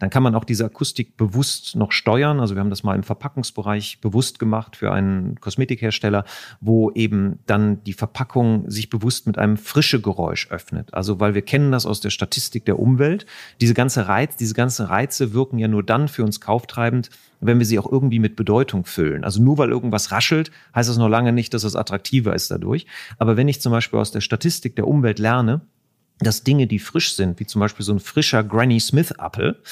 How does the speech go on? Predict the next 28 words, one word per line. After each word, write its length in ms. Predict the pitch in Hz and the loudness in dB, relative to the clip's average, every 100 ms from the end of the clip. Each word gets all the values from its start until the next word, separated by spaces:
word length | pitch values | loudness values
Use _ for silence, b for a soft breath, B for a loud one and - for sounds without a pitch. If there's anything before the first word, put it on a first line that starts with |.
| B B | B B
ja, 200 | 95 110 | 0 0
und 180 | - 117 | 2 2
in 160 | 113 | 2
d-, 100 | 101 - | -2 -2
den 240 | 110 131 | 2 4
beiß 280 | 110 131 135 | 4 2 0
ich 140 | 113 | -2
so 140 | - 113 | 0 2
rein, 400 | 127 131 113 147 | 2 2 2 2
dann 140 | 104 | 2
hört 220 | 101 139 | 4 4
jeder 280 | 113 143 135 | 2 2 2
schon 400 | - 123 110 107 - - | 2 2 4 2 -4 -4
sozusagen 340 | 120 113 107 | 0 2 2
innerlich 460 | 147 147 113 117 - | 4 4 4 0 -2
dieses 340 | 117 110 - | -4 -4 -2
Geräusch, 460 | 127 104 123 117 - | -2 2 2 2 0
von 100 | 110 | -2
diesem 240 | 95 - | -2 -6
knacken-, 640 | - 113 131 - 113 117 - | 0 2 2 0 -4 -4 -2
knackigen 440 | 139 143 117 113 | -2 -2 -2 0
Geräusch, 380 | 104 131 127 - | 0 0 0 0
also 280 | 104 104 - | -4 -4 -4
frische 320 | - 165 131 | -2 0 0
Dinge 240 | 117 120 | 0 2
sind 160 | 110 104 | 2 0
einfach 220 | 101 95 | -4 -8
knackig. 400 | - 117 151 - | -2 -2 -2 -10